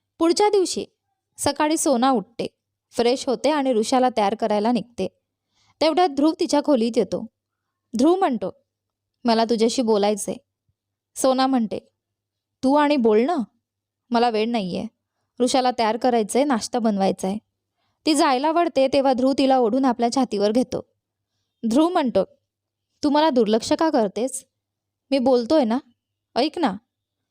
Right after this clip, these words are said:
सोना म्हणते, "मी ऐकायचंच नाही म्हटलंय.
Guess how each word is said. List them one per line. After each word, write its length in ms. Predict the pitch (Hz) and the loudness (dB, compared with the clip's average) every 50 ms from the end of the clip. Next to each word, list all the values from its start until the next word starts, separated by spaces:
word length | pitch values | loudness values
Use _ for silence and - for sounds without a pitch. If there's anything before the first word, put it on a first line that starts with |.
| _ _ - | _ _ -10
सोना 320 | - - 254 240 226 220 | -4 0 0 2 2 2
म्हणते, 320 | 220 226 240 220 190 - - - _ _ _ _ _ _ _ _ _ _ _ _ _ | 2 0 0 0 -2 -6 -10 -14 _ _ _ _ _ _ _ _ _ _ _ _ _
"मी 100 | - 269 | -2 0
ऐकायचंच 500 | 302 302 262 254 254 247 269 - 320 302 - | 2 2 2 2 0 0 0 -2 -4 -6 -6
नाही 160 | 339 320 294 | -4 -4 -2
म्हटलंय. 360 | 294 277 254 - - 190 196 | 0 0 0 -2 -2 -6 -8